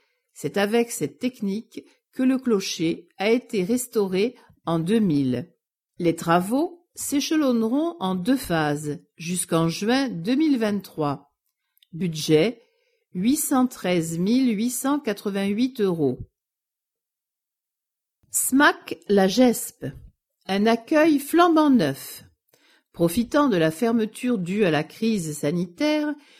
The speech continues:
la salle de concert des musiques actuelles de Tarbes a réaménagé, entre autres, son sas d'accueil. Il est désormais aux normes en matière d'accessibilité.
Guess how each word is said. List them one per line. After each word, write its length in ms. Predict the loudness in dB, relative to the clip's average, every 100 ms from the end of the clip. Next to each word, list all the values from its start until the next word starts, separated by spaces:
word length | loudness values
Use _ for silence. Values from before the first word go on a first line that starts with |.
| _ -4
la 200 | -2 0
salle 320 | 0 2 2
de 80 | 0
concert 640 | -2 -2 -2 -4 -2 0
des 140 | -2
musiques 560 | -2 -2 -4 -6 -8 -4
actuelles 560 | -4 -6 -8 -4 -2 -2
de 100 | -6
Tarbes 540 | -4 -2 -2 -4 -8 -10 -20 _ _
a 160 | 0 0
réaménagé, 1000 | 2 2 4 2 2 2 -2 -2 -2 -2
entre 380 | -4 -4 -6 -2
autres, 440 | -2 -2 -6 -12 -10
son 260 | -8 -4 -4
sas 420 | 0 0 0 0
d'accueil. 720 | -2 -2 -2 0 0 -4 -8 -12 _ _ _ _ _ _
Il 180 | -6 0
est 60 | 2
désormais 640 | 2 2 0 0 -2 -4
aux 140 | -2 -2
normes 540 | 0 2 2 2 0 -2 -20 -6
en 120 | -2
matière 540 | -2 -2 -2 0 0
d'accessibilité. 1200 | 0 -2 -2 -6 -4 -6 -4 -4 -6 -2 -2 -4